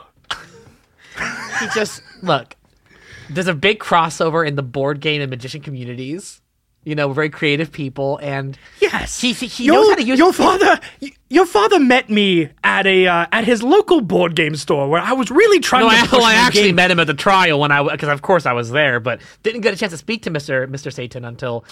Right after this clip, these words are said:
Speaker 1: well, I met, I met, I met him at the, I was playing <laughs> Shadow of Satan, and, uh, he came and sat down
Speaker 2: Your
Speaker 1: and
Speaker 2: father
Speaker 1: said
Speaker 2: was the only one. No game board company in the entire country will carry my game.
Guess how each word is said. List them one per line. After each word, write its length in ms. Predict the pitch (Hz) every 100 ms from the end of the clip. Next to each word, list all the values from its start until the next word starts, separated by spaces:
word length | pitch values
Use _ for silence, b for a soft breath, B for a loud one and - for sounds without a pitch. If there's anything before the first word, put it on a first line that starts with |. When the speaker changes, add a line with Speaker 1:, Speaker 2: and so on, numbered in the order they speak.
| B
Speaker 1:
well, 120 | - 165
I 60 |
met, 260 | 160 175 180
I 160 | 160 160
met, 320 | 151 160 - 143
I 140 | 143
met 220 | 135 147
him 220 | 127 139 127
at 180 | 123
the, 280 | 127 127 123
I 60 | 135
was 140 | 143
playing 300 | - 214 208
<laughs> 20 | 131
Shadow 260 | - 185 190
of 100 | 170 180
Satan, 500 | - 151 185 214 139
and, 160 | 139 139
uh, 160 | 139 131 b b
he 80 | 160
came 200 | 196 190
and 60 |
sat 200 | 190 185
down 140 | 190 226
Speaker 2:
Your 100 | 302
Speaker 1:
and 80 | 302
Speaker 2:
father 220 | 320 339
Speaker 1:
said 100 | 330
Speaker 2:
was 160 | 330
the 100 | 330
only 440 | 254 285 440 427 403
one. 360 | 330 320 185 B B
No 260 | 185 214 330 523 453
game 320 | 262 302 381
board 300 | 262 254 233
company 500 | - 196 196 202 202
in 240 | 202 214 196
the 80 | 202
entire 520 | 190 - 240 330 370
country 400 | - 226 - 156
will 140 | 180
carry 380 | 220 - 156 220
my 180 | 220 180
game. 500 | 180 311 392 277